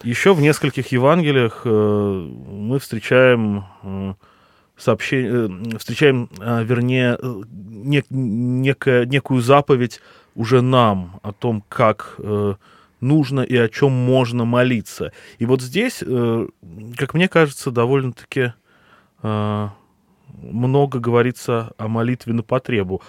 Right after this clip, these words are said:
Э, "О чём не попросите Отца во имя Моё, даст вам". Это прощальная беседа Спасителя с учениками в Евангелии от Иоанна. И вот это вот, э, сквозной нитью проходит, э,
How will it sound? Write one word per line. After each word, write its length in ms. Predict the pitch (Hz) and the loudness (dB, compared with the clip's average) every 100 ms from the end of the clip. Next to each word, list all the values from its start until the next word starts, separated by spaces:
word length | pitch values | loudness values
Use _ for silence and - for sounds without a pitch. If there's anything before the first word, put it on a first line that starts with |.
| - - - | -20 -14 0
Э, 460 | 107 107 107 104 - | 4 6 6 4 0
"О 100 | 117 | 2
чём 220 | 165 143 | 4 4
не 80 | 135 | 4
попросите 560 | 131 143 139 - 131 | 2 4 2 4 2
Отца 320 | 120 - 135 | 2 4 2
во 160 | 120 127 | 6 4
имя 160 | 143 123 | 4 0
Моё, 260 | 107 101 | 0 0
даст 420 | 92 110 101 - | 2 2 2 -2
вам". 220 | 107 98 95 | -2 -2 -4
Это 100 | - | -8
прощальная 520 | 95 - 104 95 92 | -8 -4 -4 -4 -6
беседа 480 | 90 - 98 95 90 - - _ | -8 -8 -6 -4 -8 -12 -20 _
Спасителя 540 | - 107 98 95 98 | -4 -4 -4 -8 -8
с 60 | 92 | -8
учениками 600 | - 107 104 110 98 92 | -10 -8 -4 -2 -2 -4
в 40 | |
Евангелии 500 | 101 101 98 92 98 | -4 -2 -2 -4 -6
от 140 | 92 107 | -4 0
Иоанна. 500 | 104 101 95 90 - - - - - | 2 2 0 -4 -10 -18 -20 -10 0
И 40 | |
вот 200 | 123 156 | 2 2
это 180 | 165 151 | 0 -2
вот, 260 | 151 160 - - | -2 -2 -4 -8
э, 280 | 117 127 120 | -4 -4 -4
сквозной 500 | - 127 127 135 139 | -6 -2 0 0 0
нитью 280 | 165 190 135 | -2 -4 -4
проходит, 520 | 127 117 151 143 - - - - | -4 -2 -2 -4 -8 -14 -20 -6
э, 420 | 110 110 110 | 0 2 2